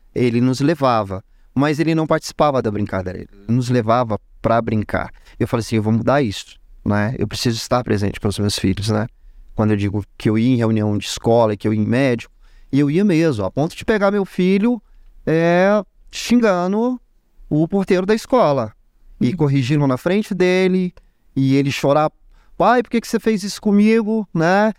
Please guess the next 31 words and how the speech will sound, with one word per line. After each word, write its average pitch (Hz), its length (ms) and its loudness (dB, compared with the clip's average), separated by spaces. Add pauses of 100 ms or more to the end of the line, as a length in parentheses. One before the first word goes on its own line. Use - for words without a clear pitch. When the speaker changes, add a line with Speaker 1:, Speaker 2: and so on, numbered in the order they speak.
(220)
Speaker 1:
E 139 60 4
eu 147 100 2
falei, 143 500 2 (320)
"Jamais, 131 720 0
você 117 180 -2
precisa 127 160 -4
aprender 127 260 0
a 117 40 0
respeitar 113 380 0
as 190 120 0
pessoas, 151 560 0
ali 123 200 0
ele 123 100 0
é 120 40 2
autoridade, 117 840 0 (220)
ali 110 280 2
ele 113 120 2
quem 110 160 -2
cuida 104 260 2
de 104 120 -2
você, 107 560 0 (260)
você 107 220 -2
não 101 100 2
é 101 60 0
dono 107 240 0
do 156 100 0
mundo." 147 440 0 (240)
Então, 185 220 0
assim, 156 300 -2 (360)
dar 190 220 4
responsabilidade, 131 1200 0